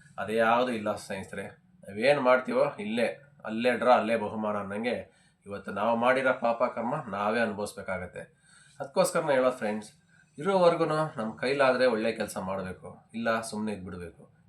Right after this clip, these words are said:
ಕೆಟ್ಟದಂತೂ ಯಾರಿಗೂ ಮಾಡಕ್ ಹೋಗ್ಬಾರ್ದು ಫ್ರೆಂಡ್ಸ್. ಅದಕ್ಕೆ ಒಂದ್ ಮಾತು ಕೂಡ ಹೇಳ್ತಾರೆ,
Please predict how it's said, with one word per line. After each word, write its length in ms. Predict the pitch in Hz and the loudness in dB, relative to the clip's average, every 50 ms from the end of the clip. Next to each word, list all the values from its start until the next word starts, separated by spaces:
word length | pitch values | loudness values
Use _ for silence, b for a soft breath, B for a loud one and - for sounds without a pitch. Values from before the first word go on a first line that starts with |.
| _ | _
ಕೆಟ್ಟದಂತೂ 460 | - 110 - 139 127 131 123 120 - 127 | -12 -10 -6 -2 0 0 0 0 0 -2
ಯಾರಿಗೂ 280 | 107 98 98 98 110 | -2 -2 -2 -4 -4
ಮಾಡಕ್ 320 | 104 95 92 95 101 - - | -6 -4 -4 -4 -6 -6 -6
ಹೋಗ್ಬಾರ್ದು 340 | 98 90 87 90 87 87 | -8 -8 -8 -8 -10 -12
ಫ್ರೆಂಡ್ಸ್. 380 | 87 - 92 90 90 - - - | -14 -16 -16 -18 -18 -18 -20 -20
ಅದಕ್ಕೆ 500 | _ _ _ _ _ _ _ _ - - | _ _ _ _ _ _ _ _ -2 0
ಒಂದ್ 180 | 143 131 120 113 | 2 2 2 4
ಮಾತು 260 | 113 131 143 - - | 4 2 2 2 0
ಕೂಡ 120 | 139 123 | 0 2
ಹೇಳ್ತಾರೆ, 380 | 117 110 107 104 - 101 95 | 2 2 0 -2 -4 -8 -10